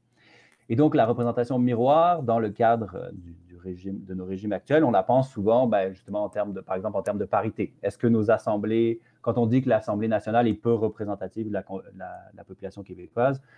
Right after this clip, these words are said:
c'est pour dire qu'elle représente pas, euh, sociologiquement, si on veut, la, la population québécoise, qu'elle est beaucoup plus riche, beaucoup plus âgée, beaucoup plus, euh,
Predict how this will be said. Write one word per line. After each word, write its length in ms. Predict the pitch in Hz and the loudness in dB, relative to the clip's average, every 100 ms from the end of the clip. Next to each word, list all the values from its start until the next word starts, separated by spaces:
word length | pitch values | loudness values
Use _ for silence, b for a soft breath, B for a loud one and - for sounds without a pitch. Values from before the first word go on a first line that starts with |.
| b b | b b
c'est 140 | - | 0
pour 180 | 117 110 | 2 4
dire 160 | 123 139 | 4 4
qu'elle 160 | 110 | 2
représente 400 | 101 98 98 95 | 2 0 -2 0
pas, 260 | 120 120 117 | 2 4 2
euh, 340 | 92 90 87 - | -2 -6 -10 -10
sociologiquement, 960 | - 123 127 113 104 101 98 110 117 | -2 -2 0 -2 -2 -4 -4 -2 -2
si 120 | 117 | -4
on 120 | 95 90 | -10 -8
veut, 260 | 98 110 | -4 -4
la, 260 | 101 98 95 | -4 -8 -10
la 100 | 98 | -14
population 360 | 92 - 90 92 | -16 -14 -14 -12
québécoise, 600 | 87 87 101 107 113 - | -12 -6 2 4 4 0
qu'elle 140 | 87 | -8
est 40 | |
beaucoup 240 | 87 90 - | -8 -8 -12
plus 160 | - | -8
riche, 440 | 87 95 104 107 98 | -2 2 2 0 -4
beaucoup 200 | 87 - | -10 -10
plus 180 | - 90 | -8 -6
âgée, 460 | 82 95 98 113 b b b b | -4 -4 -4 -6 b b b b
beaucoup 220 | 107 - 98 | -10 -8 -8
plus, 400 | - 101 101 - | -4 -2 -2 -4
euh, 560 | 92 87 82 82 92 | -8 -8 -8 -10 -12